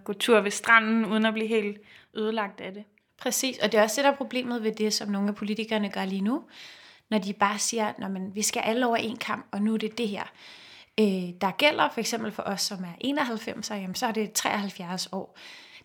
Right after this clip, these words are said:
Speaker 2: Det er jo, at, øh, der er nogle brancher, hvor at du slet ikke kommer til at leve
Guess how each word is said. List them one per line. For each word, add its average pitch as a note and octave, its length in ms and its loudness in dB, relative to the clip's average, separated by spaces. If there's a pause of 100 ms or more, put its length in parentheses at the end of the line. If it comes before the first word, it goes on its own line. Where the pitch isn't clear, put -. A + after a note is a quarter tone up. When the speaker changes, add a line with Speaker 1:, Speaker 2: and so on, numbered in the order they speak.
Speaker 2:
Det G#3 80 6
er F#3+ 60 4
jo, B3 100 4
at, A3 300 -2
øh, F3+ 140 -2 (140)
der F#3 60 2
er F3+ 60 -4
nogle G3 240 2 (100)
brancher, G#3 460 0 (400)
hvor G3+ 200 -4
at - 200 -10
du F#3+ 80 -8
slet G#3+ 280 0
ikke A3 260 -2 (260)
kommer G3 200 0
til G3 180 -4
at F#3+ 80 -4
leve A#3+ 280 0